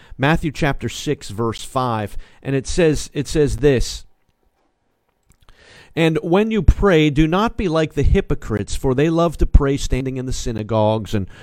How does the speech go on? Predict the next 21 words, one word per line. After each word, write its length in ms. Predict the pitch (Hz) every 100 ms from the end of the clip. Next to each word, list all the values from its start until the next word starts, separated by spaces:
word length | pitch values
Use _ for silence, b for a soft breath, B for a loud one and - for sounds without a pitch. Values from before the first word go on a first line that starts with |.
| B
on 240 | - 131 131
the 80 | 117
street 440 | - 143 139 -
corners 640 | - 131 117 107 113 113
to 100 | 131
be 140 | 117 117
seen 440 | - 147 139 135
by 180 | 113 117
men. 420 | 113 123 110 104 B B
I 120 | - 156
tell 180 | 214
you 100 | 226
the 100 | 180
truth, 400 | - - 180 147 B B -
they 160 | 165
have 220 | 160 147 135
received 640 | 127 - - 208 151 123
their 220 | 151 165
reward 560 | 143 123 110 110 107 101
in 100 | 98
full." 400 | - 135 85